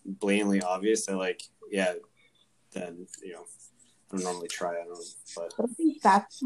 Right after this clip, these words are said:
Speaker 2: the importance of asking, you know, like, if you're not for sure that you guys are on the same page, but it's something that you want to try and, like, um, go in for, then you gotta ask, you know, 'cause you're not
Speaker 1: Yeah.
Speaker 2: getting that vibe of, like,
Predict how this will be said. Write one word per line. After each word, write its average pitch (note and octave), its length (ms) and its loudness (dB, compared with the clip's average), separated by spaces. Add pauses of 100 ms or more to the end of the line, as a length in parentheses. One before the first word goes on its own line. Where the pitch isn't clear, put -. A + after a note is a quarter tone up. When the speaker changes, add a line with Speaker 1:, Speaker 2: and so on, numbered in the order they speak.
Speaker 2:
the A#3+ 100 8
importance G#3 560 6 (200)
of F3 140 2 (120)
asking, D3 460 6 (180)
you G3+ 120 0
know, F3+ 160 2
like, F3 160 4 (120)
if F#3+ 160 4 (580)
you're G#3 160 12
not G3+ 360 10 (260)
for G#3 120 4
sure E3+ 520 4
that F#3+ 180 4
you F3+ 100 -4
guys E3+ 240 2
are E3 160 -2
on D#3+ 180 0
the E3 180 -2
same E3+ 300 -4
page, E3 360 0 (420)
but F3 180 4
it's F3 180 0
something F3 320 4
that D#3 240 6
you E3+ 180 2
want D3+ 360 0
to - 100 -2
try E3+ 240 6
and, E3 180 2
like, E3 300 -4 (180)
um, G3 500 0 (500)
go E3+ 240 6
in E3+ 280 -2
for, B3+ 360 2 (100)
then G#3+ 140 10
you G#3+ 60 12
gotta B3+ 320 8
ask, - 420 6
you F3 100 -2
know, E3 140 0
'cause G3 160 -10
you're F3+ 180 0
not E3+ 240 4
Speaker 1:
Yeah. - 120 -2
Speaker 2:
getting D#3+ 300 -6
that C#3 220 -6
vibe D3 300 8
of, D#3 140 0
like, C#3 200 4